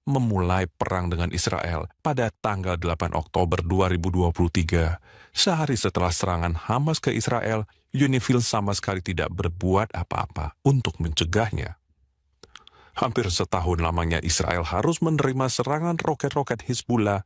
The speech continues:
dari kawasan yang seharusnya di bawah penjagaan pasukan perdamaian P B B.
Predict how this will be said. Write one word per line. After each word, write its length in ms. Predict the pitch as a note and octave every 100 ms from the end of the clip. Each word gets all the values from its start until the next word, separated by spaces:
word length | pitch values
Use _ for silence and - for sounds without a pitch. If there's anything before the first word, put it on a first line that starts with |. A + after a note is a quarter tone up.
| -
dari 240 | F#3 E3
kawasan 640 | - A#2+ A#2 G2+ - G2+
yang 240 | F#2+ F#2 F2+
seharusnya 1120 | - C#3+ A#2 G#2+ F#2+ D#2 - - F2+ D#2+ D#2+ -
di 160 | C3+
bawah 320 | B2 F2 E2+ -
penjagaan 560 | E2+ F2+ E2 D#2+ D#2+
pasukan 480 | F2 D#2 - F2+ E2+
perdamaian 560 | - G2+ G2+ G2+ G#2+ A2
P 160 | C3
B 160 | C3
B. 80 | D3+